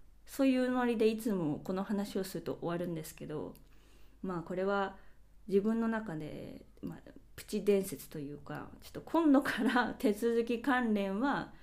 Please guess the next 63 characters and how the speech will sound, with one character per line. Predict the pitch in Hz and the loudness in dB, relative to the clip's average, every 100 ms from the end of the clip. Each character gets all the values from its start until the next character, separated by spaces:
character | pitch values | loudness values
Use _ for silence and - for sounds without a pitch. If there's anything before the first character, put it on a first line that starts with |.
| - - | -20 -18
き | - | -14
ち | - 240 | -6 -2
ん | 220 | 0
と | 214 165 147 - - - - | 2 0 0 -6 -16 -16 -8
後 | 190 190 220 | -8 -4 0
々 | 226 214 | 0 0
の | 160 156 | -2 -4
こ | 180 | -4
と | 196 | -2
を | 170 | -2
考 | - 208 208 240 | -4 -2 -2 0
え | 254 233 | -2 -2
て | - 311 - - - - - | -2 -2 -2 -6 -20 -20 -6
や | 180 | -2
ろ | 190 185 | 0 0
う | 180 | -2
か | 175 | -2
な | 202 | -2
っ | 220 | -2
て | - - | -6 -10
い | 160 156 143 | -6 -6 -6
う、 | 156 | -8
そ | - | -6
う | 196 | -4
い | 196 196 196 | 0 0 0
う | 208 | -4
ち | - | -14
ょ | |
っ | - | -12
と | |
反 | 262 - 233 | -8 -4 -2
省 | 226 233 220 214 | -2 -2 2 2
を | 208 202 208 | 2 2 0
踏 | 226 | 0
ま | 254 247 | 2 2
え | 170 | 0
て、 | - 190 170 | 0 2 2
今 | - 175 | 0 -4
回 | - 127 - - - - - | -2 -4 -4 -8 -10 -10 -8
こ | 185 | -4
の | 175 | -2
エ | 170 | -4
ピ | 170 | -6
ソ | - 147 | -6 -6
ー | |
ド | 147 175 | -2 -2
を | 165 | -2
話 | - 175 165 | -4 -6 -6
し | |
て | - 160 - | -8 -10 -6
み | 175 | -4
ま | 165 | -4
し | 151 | -4
た。 | - - - - - - - - - - - - - - - - - - - - - | -10 -10 -12 -18 -20 -20 -20 -20 -20 -20 -18 -16 -18 -18 -20 -20 -20 -20 -20 -20 -16
ま | 196 160 147 | -12 -10 -10
あ、 | |
ス | - | -12
ペ | - 226 | -2 2
イ | 254 | 4
ン | 285 | 2
生 | - 392 | 0 0
活 | 381 311 233 | 2 0 2
は、 | 208 175 156 156 - - | 2 2 -2 -6 -8 -12